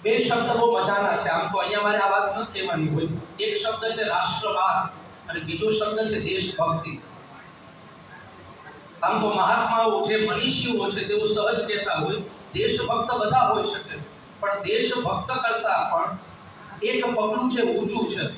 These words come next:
જેનું નામ છે રાષ્ટ્રવાદ. આ રાષ્ટ્રવાદ બહુ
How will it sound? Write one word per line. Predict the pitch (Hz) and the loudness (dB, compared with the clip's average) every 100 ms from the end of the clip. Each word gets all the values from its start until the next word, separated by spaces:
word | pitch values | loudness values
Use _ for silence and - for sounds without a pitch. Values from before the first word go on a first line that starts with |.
| - - | -14 -12
જેનું | - 196 220 | -6 -2 0
નામ | 208 220 | 2 0
છે | 214 220 | 0 0
રાષ્ટ્રવાદ. | 160 170 - - - 147 143 - - - - - - - - - - - | 2 2 2 -2 -4 -2 -2 -4 -10 -18 -20 -20 -20 -20 -20 -20 -20 -6
આ | 170 | -2
રાષ્ટ્રવાદ | 160 175 180 240 247 247 240 | 2 2 4 4 6 6 4
બહુ | 233 | 4